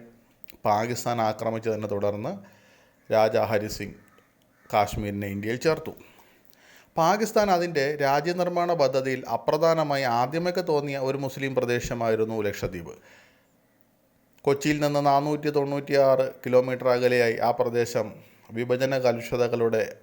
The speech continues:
അസ്വസ്ഥതയില്ലാതെ കിടന്നു. തൊണ്ണൂറ്റിമൂന്ന് ശതമാനം മുസ്ലിം ജനസംഖ്യയുള്ള ലക്ഷദ്വീപിൽ പിന്നീട് ശ്രദ്ധ കേന്ദ്രീകരിച്ചത് പാകിസ്ഥാൻ സൃഷ്ടിച്ച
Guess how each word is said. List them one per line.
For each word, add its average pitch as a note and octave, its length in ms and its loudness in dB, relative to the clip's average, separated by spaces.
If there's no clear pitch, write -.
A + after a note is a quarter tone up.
അസ്വസ്ഥതയില്ലാതെ G#2+ 920 0
കിടന്നു. F#2 340 -6
തൊണ്ണൂറ്റിമൂന്ന് C#3 720 0
ശതമാനം B2+ 520 2
മുസ്ലിം C3 340 -4
ജനസംഖ്യയുള്ള B2 640 2
ലക്ഷദ്വീപിൽ A#2+ 680 -2
പിന്നീട് A#2 360 -2
ശ്രദ്ധ A#2 300 -2
കേന്ദ്രീകരിച്ചത് A2+ 720 0
പാകിസ്ഥാൻ A2 560 -2
സൃഷ്ടിച്ച A2+ 400 -6